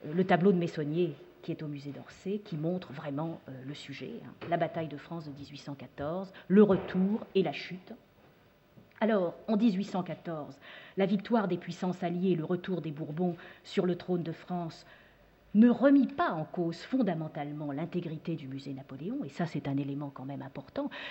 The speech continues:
et on ne creusera jamais assez parce que, euh, tout ce qui a été dit,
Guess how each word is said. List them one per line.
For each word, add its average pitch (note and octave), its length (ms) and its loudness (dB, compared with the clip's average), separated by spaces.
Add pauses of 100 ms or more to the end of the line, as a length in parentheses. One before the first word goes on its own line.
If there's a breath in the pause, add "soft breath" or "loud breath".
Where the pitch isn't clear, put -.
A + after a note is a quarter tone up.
(120 loud breath)
et F3 180 0
on F#3 100 8
ne F3+ 100 10
creusera F#3+ 480 4
jamais F3+ 320 6
assez F3+ 420 2 (520 loud breath)
parce - 260 -8
que, F3+ 420 2
euh, E3 100 -4 (120)
tout G3 80 -4
ce - 140 -8
qui F#3+ 80 2
a - 20 4
été F3 280 2
dit, F#3+ 360 4